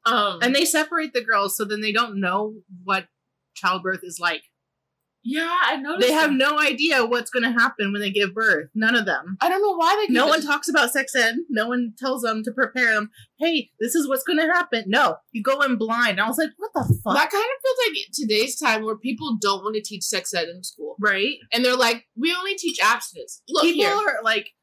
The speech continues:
Speaker 2: "If we don't teach it, it won't happen." I'm like, "Bitch,
Speaker 1: That's
Speaker 2: that's
Speaker 1: not how it happens.
Speaker 2: that's not how that
Speaker 1: It's
Speaker 2: works.
Speaker 1: the complete opposite,
Speaker 2: If
Speaker 1: actually.
Speaker 2: you teach it, they, it'll be better, 'cause then you wouldn't have"
Speaker 1: Because their thought process is, if you teach them,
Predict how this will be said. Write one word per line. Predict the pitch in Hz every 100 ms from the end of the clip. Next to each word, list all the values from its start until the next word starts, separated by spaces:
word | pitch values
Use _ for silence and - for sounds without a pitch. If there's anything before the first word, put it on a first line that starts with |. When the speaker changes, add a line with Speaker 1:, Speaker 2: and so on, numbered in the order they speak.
| _ _
Speaker 2:
"If | - 220
we | 233
don't | 285 339
teach | - 214 269
it, | 185
it | 180
won't | 190 190
happen." | 175
I'm | 220
like, | 302
"Bitch, | 262 370 349
Speaker 1:
That's | 269 302
Speaker 2:
that's | 440
Speaker 1:
not |
how | 381 415
it | 415
happens. | 381 427 - 370
Speaker 2:
that's |
not | 381 415 330
how | 381
that | 359 330
Speaker 1:
It's |
Speaker 2:
works. | 349 427
Speaker 1:
the |
complete | 381 370 381 403 466
opposite, | 330 294
Speaker 2:
If | 190
Speaker 1:
actually. | 196 302 - 359
Speaker 2:
you | 349
teach | 339 523 -
it, | 339 330 - _ _ _ _ _
they, | 202 311 247 202 -
it'll | 262 254
be | 262 220
better, | 320 320 220 208 -
'cause | 262 233
then | 247
you | 247
wouldn't | 240 254 233 240 254
have" | 233 220
Speaker 1:
Because | 302 311
their | 320 311
thought | 262 285
process | 311 320 339 294
is, | 269 220
if | 233 226
you | 302 330
teach | - 285 254 -
them, | 311 311 330